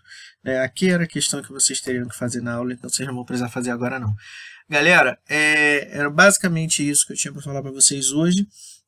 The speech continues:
É, espero que tenha sido produtivo, espero que vocês tenham conseguido compreender, é,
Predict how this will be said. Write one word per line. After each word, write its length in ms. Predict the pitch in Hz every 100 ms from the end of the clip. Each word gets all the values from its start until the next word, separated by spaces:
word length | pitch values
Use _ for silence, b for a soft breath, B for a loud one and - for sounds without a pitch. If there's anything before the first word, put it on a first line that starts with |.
| _
É, 760 | 135 135 135 131 131 127 123 127
espero 600 | 123 123 - 147 143 143
que 220 | 135 139 123
tenha 260 | - 139
sido 280 | - 135 127
produtivo, 680 | 131 131 127 - 143 156 156
espero 320 | - 135 127
que 80 | 123
vocês 280 | 131 131 -
tenham 180 | 131
conseguido 480 | 127 127 - 127 123
compreender, 1120 | - 165 175 - 147 147 135 127 120 127 156 160 b b b _
é, 960 | 127 123 120 120 117 117 113 113 110